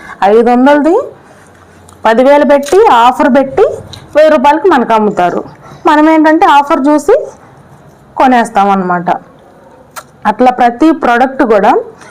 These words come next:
ఈ వీడియో అయిపోయాక ఆన్లైన్లో మీరే చెక్ చేసుకోండి. రెయిన్ డ్రాప్ గ్లాస్ బ్యాంగిల్స్ అని Amazon-లో చూడండి, Flipkart-లో కానీ Amazon-లో కానీ చూడండి. రెయిన్ డ్రాప్ గ్లాస్ బ్యాంగిల్స్ అని టైప్ చేసి చూడండి.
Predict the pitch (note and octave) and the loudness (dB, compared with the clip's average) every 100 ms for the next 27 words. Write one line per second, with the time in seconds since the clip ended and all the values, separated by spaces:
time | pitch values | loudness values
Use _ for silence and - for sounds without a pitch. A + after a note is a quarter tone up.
0 | - B3+ A#3 C4+ D#4 C4+ C4 A#3 A#3 C#4 | -4 0 2 2 2 2 0 0 0 2
1 | B3+ B3+ C4 C4 A#3 B3 C4+ A#3+ - A#3+ | 2 2 2 2 0 0 -2 -4 -2 -4
2 | - - E3 F3 B3 G4+ - - - _ | -4 -6 -6 -2 -2 -4 -8 -20 -20 _
3 | - A3+ C#4+ D4 C#4 B3+ C4 - - G#3 | -4 0 2 0 2 0 0 -6 -10 -2
4 | A#3+ A#3 A#3 G3+ E3 E3 D#3 - - - | 0 0 0 -2 -2 -2 -4 -6 -16 -20
5 | - - - A3+ D#4+ A4+ - - - - | -20 -20 -6 -2 0 0 -4 -16 -20 -20
6 | _ _ - - - - A#3+ B3+ B3 A3+ | _ _ -20 -20 -12 -2 0 2 2 0
7 | G#3+ A#3+ G#3+ G#3 G#3 G4+ - - - A3+ | -2 -2 0 0 0 -2 -4 -12 -6 -4
8 | G#3+ B3+ A#3+ A#3 A3 A3+ C4 A3 G#3 G#3+ | -2 -2 0 0 0 0 0 0 0 0
9 | A3 G#3 G3+ C#4 - - G3+ B3+ A#3 F#3+ | 0 -2 0 -2 -4 -12 -4 0 0 0
10 | F3+ F#4+ A#4 - - - A#3 B3 C#4+ C4+ | -2 -2 -4 -14 -20 -6 -2 0 0 2
11 | A#3+ - - - G3+ A3+ G#3+ G3 G3 F3 | 0 -2 -8 -6 0 0 0 -2 -2 -2
12 | F3+ - - - - - - C4 D#4 A3 | -4 -6 -12 -16 -20 -14 -2 -2 0 0
13 | G#3 G#3 G#3 G#3 - G#3 F3 E3+ C4+ | -2 -2 -4 -4 -2 -2 -2 -4 -2